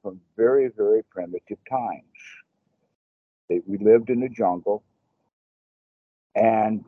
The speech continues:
we, as humans, were able to bring ourselves out of the jungle, but we brought the jungle with us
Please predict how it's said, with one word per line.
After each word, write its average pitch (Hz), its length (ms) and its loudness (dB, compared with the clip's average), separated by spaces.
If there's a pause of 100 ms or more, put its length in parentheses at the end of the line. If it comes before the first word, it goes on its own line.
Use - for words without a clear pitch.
(120)
we, 117 180 -4 (320)
as 104 140 2
humans, 135 460 -6
were 113 220 2
able 107 260 -2
to 107 80 -8
bring 113 320 0
ourselves 101 520 0 (180)
out 135 260 6
of 110 140 -8
the 80 80 -20 (100)
jungle, 76 500 -10 (1200)
but 113 120 4
we 104 200 -10 (240)
brought 120 220 0 (120)
the 104 200 -20
jungle 117 540 -8
with 143 260 -2
us 87 100 -8